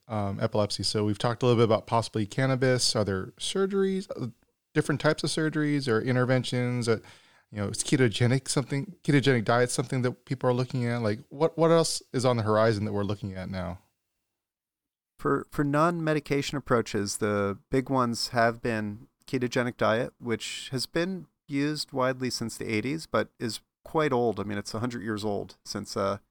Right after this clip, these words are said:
Speaker 2: since it was first really employed, um, but came into, really came into being in the eighties. And then, um, epilepsy surgery, which has been around for quite some time, but the, the actual surgical techniques are evolving. So,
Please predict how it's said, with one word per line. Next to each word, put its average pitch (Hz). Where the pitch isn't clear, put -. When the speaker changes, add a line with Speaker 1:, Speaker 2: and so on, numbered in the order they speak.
Speaker 2:
since 120
it -
was 101
first 117
really 104
employed, 101
um, 101
but 110
came 123
into, 107
really 143
came 123
into 107
being 104
in 101
the 98
eighties. 101
And 113
then, 117
um, 107
epilepsy 139
surgery, 151
which 107
has 110
been 113
around 107
for 110
quite -
some 104
time, 110
but 127
the, 131
the 131
actual 165
surgical -
techniques 117
are 113
evolving. 98
So, 107